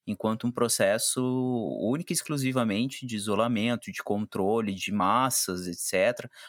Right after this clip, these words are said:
pra evitar a dispersão do vírus. Isso daí é uma questão biológica, assim, não tem muito o que fazer. Só que tem toda essa questão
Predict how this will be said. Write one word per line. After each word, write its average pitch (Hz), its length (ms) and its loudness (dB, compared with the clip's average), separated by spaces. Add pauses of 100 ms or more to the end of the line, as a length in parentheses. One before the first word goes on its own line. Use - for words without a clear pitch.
(120)
pra 113 120 4
evitar 139 320 2
a 147 60 2
dispersão 156 460 0
do 175 80 0
vírus. 165 460 -2
Isso - 120 -6
daí 101 80 2
é - 20 4
uma 113 140 0
questão 123 320 -2
biológica, 135 560 2
assim, 95 160 -6
não 95 140 -2
tem 104 160 -2
muito 127 180 0
o - 40 -20
que - 80 -16
fazer. 85 380 -4 (480)
Só 120 200 2
que 135 140 -2
tem 165 180 -4
toda 180 240 -2
essa 196 160 0
questão 180 400 -2